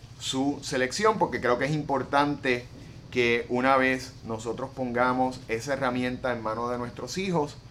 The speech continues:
nosotros poder tener un tipo de control que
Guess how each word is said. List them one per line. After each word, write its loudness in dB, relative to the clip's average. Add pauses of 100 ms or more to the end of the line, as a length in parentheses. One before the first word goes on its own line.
(440)
nosotros -2
poder 0
tener 0 (880)
un -6
tipo 0
de 0
control 6 (360)
que 0